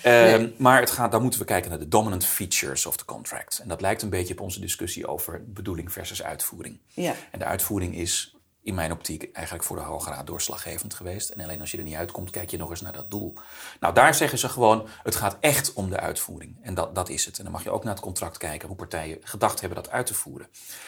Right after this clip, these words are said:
Speaker 1: Eh, hij moest wel veertig uur werken overigens. Dus dat maakt het ook lastig, eh, om te, om te bedenken dat hij heel veel mocht weigeren. Eh, ik hecht daar niet heel zwaar aan. Het, dat, dat zijn ook maar twee regels in de uitspraak.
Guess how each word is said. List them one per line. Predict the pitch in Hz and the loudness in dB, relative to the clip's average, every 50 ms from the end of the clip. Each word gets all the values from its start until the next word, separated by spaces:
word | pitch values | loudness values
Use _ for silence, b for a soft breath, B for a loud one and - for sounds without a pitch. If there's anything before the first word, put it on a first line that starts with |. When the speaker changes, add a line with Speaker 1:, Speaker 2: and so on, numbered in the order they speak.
| B B B B B B - | B B B B B B 6
Speaker 1:
Eh, | 139 143 | 8 10
hij | 147 151 143 151 170 | 12 12 10 10 8
moest | 180 175 175 | 6 6 8
wel | 208 202 | 6 6
veertig | 196 - 190 160 - 135 - | 6 6 4 4 2 2 0
uur | 120 104 | 0 2
werken | 95 98 120 156 - - 160 | 2 2 2 0 0 0 0
overigens. | 165 165 165 151 - 202 247 - - | 0 0 0 -4 -6 -8 -6 -6 -6
Dus | - 113 - | -6 -6 -6
dat | - 110 - | -6 -6 -6
maakt | 107 98 98 - | -6 -6 -6 -6
het | 98 101 | -6 -6
ook | 95 92 | -4 -2
lastig, | 107 104 104 - - 95 92 - - - | 0 0 0 0 -2 -4 -6 -10 -12 -10
eh, | 95 87 87 - | -8 -6 -6 -6
om | - 92 92 | -8 -10 -10
te, | - 95 95 107 - | -10 -10 -12 -12 -10
om | - 92 | -10 -10
te | 87 98 | -10 -8
bedenken | 95 92 101 87 87 82 87 | -6 -2 -2 -2 -2 -2 -4
dat | 82 82 - | -6 -6 -6
hij | 95 87 | -6 -4
heel | 85 85 | -4 -2
veel | - - 80 | -2 -4 -4
mocht | 80 78 78 - - | -4 -4 -6 -6 -6
weigeren. | - 85 82 87 - - - - - - B B B B B B B B B B _ | -6 -4 -2 -2 -2 -4 -6 -8 -8 -10 B B B B B B B B B B _
Eh, | - 101 101 - | -6 -6 -4 -2
ik | 120 113 | -2 -2
hecht | 113 117 120 - - | 0 -2 -2 0 0
daar | 123 110 | 0 0
niet | 113 127 131 - | 2 0 0 0
heel | 107 117 113 110 | 2 4 4 4
zwaar | - - 110 107 107 110 107 | 4 4 4 4 4 4 4
aan. | 98 107 110 113 117 | 2 2 2 0 -2
Het, | 104 - - - - 80 - | -4 -6 -6 -8 -10 -10 -10
dat, | - 85 - | -10 -8 -8
dat | - 90 - | -6 -6 -4
zijn | - 104 95 | -4 -4 -4
ook | 92 | -4
maar | 92 87 | -4 -4
twee | - - 101 98 | -2 0 0 2
regels | 98 92 87 90 85 - | 2 0 0 0 -2 -4
in | 85 82 | -4 -6
de | 80 - | -6 -6
uitspraak. | 80 98 - - - 117 120 139 | -4 -4 -4 -4 -4 -4 -6 -6